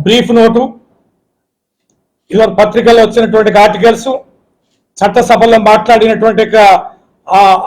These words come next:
ఆ యొక్క ఆడియో, వీడియో క్లిప్పింగ్స్ అన్ని కూడా జత చేసి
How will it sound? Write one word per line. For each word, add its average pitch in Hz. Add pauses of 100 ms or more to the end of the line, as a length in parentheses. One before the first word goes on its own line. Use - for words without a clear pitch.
(120)
ఆ 208 (260)
యొక్క 190 (800)
ఆడియో, 233 (640)
వీడియో 247
క్లిప్పింగ్స్ 226
అన్ని 220
కూడా 226 (680)
జత 185 (140)
చేసి 247